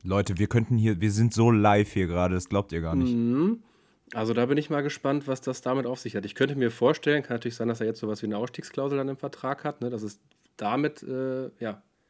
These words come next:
Speaker 2: dass ihm das wichtig war, damit er beim nächsten Mal nicht auf das Go von Fulham angewiesen ist, sondern einfach sagen kann, "Hey, ich gehe jetzt zu Bayern." Vielleicht auch das. Aber so eine Vertragsverlängerung in England, die könnte natürlich auch finanziell ganz gut schmecken, ne? Wer weiß das schon.
Speaker 1: Das, das könnte sein. Also vor allen Dingen,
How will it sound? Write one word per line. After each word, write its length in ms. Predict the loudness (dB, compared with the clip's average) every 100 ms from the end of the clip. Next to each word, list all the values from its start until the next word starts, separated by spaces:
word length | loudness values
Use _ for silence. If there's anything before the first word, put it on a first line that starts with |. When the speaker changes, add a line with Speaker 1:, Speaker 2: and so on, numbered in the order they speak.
| _ -8
Speaker 2:
dass 160 | -6
ihm 140 | -2 0
das 220 | 0 0
wichtig 400 | -4 -4 -6 -2
war, 160 | -2
damit 220 | 0 -4 -4
er 40 |
beim 140 | -2
nächsten 260 | -2 -2 -2
Mal 80 | -2
nicht 200 | -2 -4
auf 180 | -8 -6
das 200 | -6 2
Go 180 | 2
von 200 | 2 -4
Fulham 300 | -4 -4 -4
angewiesen 400 | -4 -6 -6 -6
ist, 80 | -6
sondern 180 | -6 -8
einfach 160 | -10 -10
sagen 180 | -8
kann, 120 | -8 -6
"Hey, 160 | -6
ich 100 | -6
gehe 100 | -6
jetzt 160 | -6 -8
zu 140 | -6
Bayern." 340 | -4 -2 -4 -8 _ _ _ _
Vielleicht 400 | -4 4 4 2
auch 160 | -4 -2
das. 380 | -4 -4 -6 _ _ _ _ _ _ _ _ _ _ _
Aber 520 | 0 2 4 2 0
so 120 | 0 -2
eine 100 | -2
Vertragsverlängerung 800 | -2 0 0 -2 -4 -2 -4 -6
in 60 |
England, 380 | -4 -4 -4 -6
die 100 | -8
könnte 300 | -4 -6 -4
natürlich 380 | -6 -6 -10 -10
auch 80 | -8
finanziell 400 | -8 -6 -6 -8
ganz 220 | -8 -10
gut 140 | -12
schmecken, 340 | -8 -8 -6 -10
ne? 120 | -8
Wer 120 | -10
weiß 200 | -8 -10
das 160 | -10 -10
schon. 240 | -10 -12 -16 _ _ _ _ _ -10
Speaker 1:
Das, 420 | -8 -6 -10 -10
das 240 | -8 -8
könnte 240 | -4 -4 -2
sein. 300 | -2 -2 -2
Also 220 | -4 -6
vor 180 | -6 -4
allen 140 | -2
Dingen, 240 | -4 -6